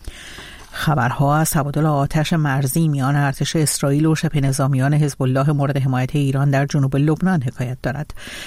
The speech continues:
به گفته ارتش اسرائیل، جنگنده‌های این کشور روز جمعه چند تأسیسات حزب الله، از جمله پست‌های المنصوری،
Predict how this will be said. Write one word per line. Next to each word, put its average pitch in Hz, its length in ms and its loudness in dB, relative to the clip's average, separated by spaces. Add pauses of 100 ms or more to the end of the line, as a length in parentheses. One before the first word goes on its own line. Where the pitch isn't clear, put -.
(140)
به 220 120 0
گفته 220 220 0
ارتش 170 420 0
اسرائیل، 120 440 -2
جنگنده‌های 156 600 2
این 156 140 0
کشور 156 340 0
روز 156 240 0
جمعه 147 600 0
چند 185 280 0
تأسیسات 143 500 -2
حزب 123 320 -2
الله، 160 420 2
از 160 140 0
جمله 147 320 2
پست‌های 123 640 0
المنصوری، 131 880 2